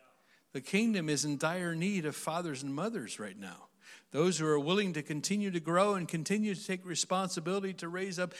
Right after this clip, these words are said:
younger generations of warriors. It's not time for us to quit just because our own abil-, our time of putting in forty hours and collecting a paycheck is over.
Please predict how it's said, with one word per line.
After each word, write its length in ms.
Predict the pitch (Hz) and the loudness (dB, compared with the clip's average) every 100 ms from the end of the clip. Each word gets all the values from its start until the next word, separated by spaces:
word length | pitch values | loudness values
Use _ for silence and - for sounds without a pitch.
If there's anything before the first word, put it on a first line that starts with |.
| - - | -12 -2
younger 320 | 185 196 180 | 0 2 2
generations 760 | 156 175 160 165 214 - 170 147 | 2 2 2 2 2 0 0 -2
of 160 | 135 | -2
warriors. 680 | 147 202 208 127 104 - - _ _ _ _ _ _ _ _ _ _ _ _ _ _ _ _ _ _ _ _ _ _ | -2 -2 -2 -6 -4 -6 -6 _ _ _ _ _ _ _ _ _ _ _ _ _ _ _ _ _ _ _ _ _ _
It's 140 | - - | -6 -2
not 200 | 180 180 | -2 -4
time 240 | 196 208 | -4 -4
for 100 | 196 | -4
us 140 | 170 - | -4 -4
to 60 | |
quit 340 | - - 214 214 | -4 0 0 0
just 260 | 180 - | -8 -8
because 300 | 160 175 160 | -8 -6 -4
our 160 | 151 151 | -2 0
own 240 | 175 165 - - - - - _ _ _ - | 0 -4 -8 -18 -20 -20 -20 _ _ _ -8
abil-, 420 | 151 160 160 165 - | -6 0 0 0 -2
our 120 | 156 | -4
time 380 | 151 170 170 175 | -2 -2 0 2
of 220 | 160 135 | 2 0
putting 280 | - 175 160 | -2 -2 0
in 140 | 156 143 | 0 -2
forty 440 | - 175 165 151 | -2 -2 0 2
hours 420 | 156 175 151 143 | 4 4 4 2
and 180 | 139 139 | -2 -4
collecting 380 | 160 156 156 143 | -2 -4 -2 -6
a 60 | |
paycheck 520 | 139 180 226 - 127 120 | -4 -4 -4 -6 -6 -6
is 140 | 107 | -6
over. 300 | 107 92 - | -6 -6 -14